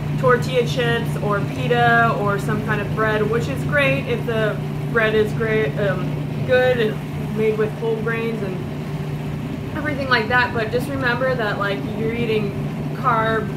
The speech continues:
on top of carb, so just be aware of that and maybe mix it with,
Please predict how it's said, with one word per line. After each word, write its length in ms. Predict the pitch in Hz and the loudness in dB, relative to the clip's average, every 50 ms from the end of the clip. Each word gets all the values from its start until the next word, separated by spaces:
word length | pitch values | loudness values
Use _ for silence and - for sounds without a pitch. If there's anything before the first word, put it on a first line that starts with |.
| - - - - - - - - - | -6 -6 -6 -6 -6 -6 -6 -4 -2
on 220 | 208 208 202 202 202 | -2 -2 -2 -2 -2
top 160 | 196 190 190 | -2 -2 -4
of 140 | - - - - - | -4 -4 -6 -4 0
carb, 360 | 202 190 180 175 175 - - - - | 0 2 2 0 0 -4 -6 -4 -4
so 180 | - 220 208 202 | -2 0 0 0
just 200 | 208 226 214 214 | 0 -2 -2 -2
be 100 | 220 220 | 0 2
aware 300 | 214 202 202 202 196 190 | 2 2 2 2 2 2
of 100 | 190 196 | 0 2
that 260 | 202 202 196 196 196 | 2 2 2 2 2
and 580 | 196 196 190 190 190 190 - - - - - - | 0 0 -2 -2 -2 -2 -2 -2 -4 -4 -4 -4
maybe 380 | 202 202 202 208 208 208 202 202 - - - - - - | -2 -2 0 0 0 0 -2 -2 -4 -6 -6 -6 -6 -2
mix 240 | - 214 214 214 - | 0 2 2 2 2
it 80 | 220 202 | 0 0
with, 180 | - - - | 0 0 -2